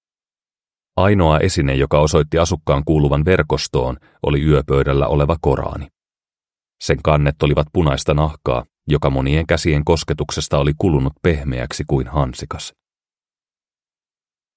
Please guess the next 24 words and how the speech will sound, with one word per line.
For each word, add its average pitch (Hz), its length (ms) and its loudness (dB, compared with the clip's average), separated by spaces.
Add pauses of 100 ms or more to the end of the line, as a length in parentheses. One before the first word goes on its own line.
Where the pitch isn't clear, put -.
(760)
Jääkaapissa 92 680 2
oli 82 160 2
ollut 80 280 2
heille 80 220 2
ruokaa, 71 600 0
kun 67 140 -2
he 64 100 -4
olivat 67 320 -2
saapuneet, 67 720 -2 (300)
ja 85 140 4
Fadr 80 460 2
oli 82 200 0
ainoana 76 540 2
poistunut 78 460 0
asunnosta 76 560 0
ostaakseen 73 540 -2
savukkeita 76 640 0
kioskista 76 640 -2
kadun 73 280 -2
toiselta 76 500 -2
puolelta. 60 520 -6 (2000)
Nabil 104 380 2
pesi 104 240 2
kasvonsa 73 540 0